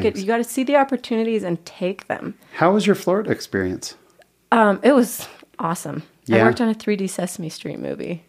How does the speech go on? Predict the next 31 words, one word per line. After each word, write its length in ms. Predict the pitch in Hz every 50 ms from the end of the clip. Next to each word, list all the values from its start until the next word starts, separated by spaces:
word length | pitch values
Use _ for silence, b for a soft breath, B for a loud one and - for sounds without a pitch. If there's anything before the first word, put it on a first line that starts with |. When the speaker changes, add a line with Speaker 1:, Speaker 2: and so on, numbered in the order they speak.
| _
Speaker 1:
So 240 | _ - - - 156
Speaker 2:
A 120 | 180 - -
three 340 | - - - 175 190 196
D 140 | 180 196 180
Speaker 1:
<laughs> 120 | 160 - -
Speaker 2:
Sesame 300 | 185 196 - - 170 165
Speaker 1:
three 60 | 139
D 100 | 202 208
Speaker 2:
Street 140 | - 151 -
Speaker 1:
Sesame 200 | - - 123 113
Speaker 2:
movie? 240 | 104 95 95 90 B B B
Speaker 1:
for 140 | - 226 214
a 60 | 208
Universal 460 | 208 214 214 202 190 196 - - 196
Studios 420 | - - 185 175 175 175 175 165
ride 240 | 170 165 160 160 156
in 100 | 160 160
Japan. 600 | 156 165 - - - 180 165 156 151 143 160 160 - B B B
Speaker 2:
How 460 | B 160 180 185 190 202 202 202 208
Speaker 1:
So, 60 | 202 202
Speaker 2:
cool. 640 | - - - 269 277 285 285 277 254 226 180 143
Speaker 1:
yeah, 180 | 120 214 196 202
it 60 | 208
was 180 | 214 220 208 220
really 260 | 220 196 190 190 190
fun. 500 | - - 175 175 170 160 156 151 170 - -
It 100 | 196 196
Speaker 2:
That's 220 | 190 202 202 190
Speaker 1:
was 140 | 190 160 151
Speaker 2:
amazing. 680 | 160 165 180 202 226 247 226 156 135 104 95 87 82 -
Speaker 1:
Yeah, 360 | 202 190 175 165 156 156 -